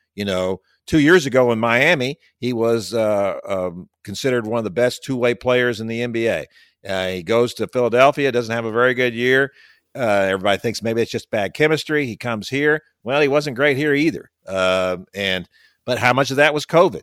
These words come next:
You know, he, he was, uh, he might have been impacted by that more than, than anybody else on the team, according to what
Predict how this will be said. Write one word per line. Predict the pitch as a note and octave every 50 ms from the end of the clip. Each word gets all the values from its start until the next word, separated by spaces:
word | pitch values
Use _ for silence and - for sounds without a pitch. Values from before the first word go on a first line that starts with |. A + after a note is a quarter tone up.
| _ _ _
You | F2+ F2+
know, | F2+ F#2+ G#2+ A2
he, | A2+ A#2
he | - - G#2 A#2 B2+
was, | B2 C3 C3 B2+ A#2 -
uh, | - - A2+ A#2+ A#2+ A#2+ B2 A#2 E2 -
he | - A#2+ C3+
might | C3+ C#3+ C3+ C#3+
have | C#3+
been | C#3+ C#3+ C#3
impacted | C#3+ D3+ D3 - C#3+ C#3 C3 B2 C3+ A2+
by | A#2+ B2
that | B2 C3+ B2+ A#2
more | A#2 A#2 A#2+ C3 C3+ C3+ C3+ B2+
than, | B2+ A#2+ A#2 - _ _ _ _ _ _
than | G#2+ G#2+
anybody | A#2+ B2+ B2+ A#2+ B2+ A#2+ A#2+
else | A#2+ A2+ -
on | B2 A2
the | G#2+ G2+
team, | - E3+ F3 E3 C#3 B2+ B2
according | A#2 G2+ - A#2 A2+ A2+ A2
to | G2+ A2
what | G2+ G#2+ G#2+ G#2